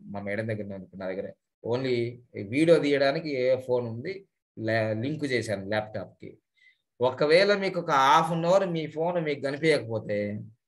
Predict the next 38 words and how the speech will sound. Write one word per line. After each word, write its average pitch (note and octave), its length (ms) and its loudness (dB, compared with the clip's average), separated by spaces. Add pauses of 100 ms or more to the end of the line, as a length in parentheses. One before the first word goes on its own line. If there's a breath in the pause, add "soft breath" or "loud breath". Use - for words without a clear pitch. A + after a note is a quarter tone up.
(600)
అంటే C#3 120 -4
రకరకాలు B2+ 520 2
ఉంటాయిలేండి. A#2 480 0 (460)
ఇప్పుడు A#2 180 -4 (220)
Google C3+ 340 -2
Pay, C#3 220 0
PhonePe, C3+ 300 -2
ఇప్పుడు C3 380 0
మా A#2 140 -4
సంస్థలకు B2+ 440 -6
సంబంధించిన B2 600 -8
మా A#2+ 160 2
ఫోన్లు C#3 340 -4
వేరు, A#2 460 -2 (440 soft breath)
మీరు D3 120 2
ca-, C#3+ 240 2
క్యాజువల్గా D#3 600 4
మాట్లాడుకునే C#3+ 640 0
ఆ, B2 440 -2
అది C#3+ 260 2
ఆ C3 200 6
ఫోన్ B2 320 -4
వేరు. G2+ 260 -2 (540)
ఇప్పుడు C3+ 160 -4
మా B2+ 260 2
ఫోన్లలో D#3+ 800 4
అంతకుముందులాగా D#3+ 1080 2 (440)
నాకు D3 220 0
రెండు D3+ 160 -2
మూడు D#3 160 -4
సార్లు E3+ 240 2
నా D#3 100 4
ఫోన్లు E3 320 -2
పోయినాయి D#3 260 2
అనుకోండి, A#2+ 400 -6
ఆగమైపోతుంది B2 720 0
కమ్యూనికేషన్ A2 560 -6
అంతా. F#2 240 -16